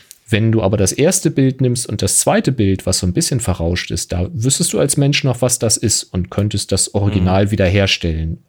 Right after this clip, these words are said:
Speaker 1: Oder vom nächsten Schritt, immer, immer vom nächsten Schritt zum vorherigen Schritt ist schon klar, was da ist. Jetzt hast du als Mensch natürlich irgendwann ein Problem, wenn du noch Rauschen auf dem Bild ist, aber ein Computer halt unter Umständen nicht.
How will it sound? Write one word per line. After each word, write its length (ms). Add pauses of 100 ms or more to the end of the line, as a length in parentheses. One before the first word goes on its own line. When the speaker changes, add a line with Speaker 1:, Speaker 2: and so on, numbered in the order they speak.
Speaker 1:
Oder 240
vom 220
nächsten 340
Schritt, 280
immer, 300
immer 160
vom 200
nächsten 280
Schritt 220
zum 140
vorherigen 540
Schritt 220
ist 140
schon 240
klar, 360
was 180
da 160
ist. 400 (560)
Jetzt 160
hast 160
du 40
als 180
Mensch 240
natürlich 280
irgendwann 280
ein 20
Problem, 400
wenn 80
du 80
noch 180
Rauschen 300
auf 140
dem 180
Bild 200
ist, 140
aber 160
ein 80
Computer 500
halt 200
unter 180
Umständen 580
nicht. 280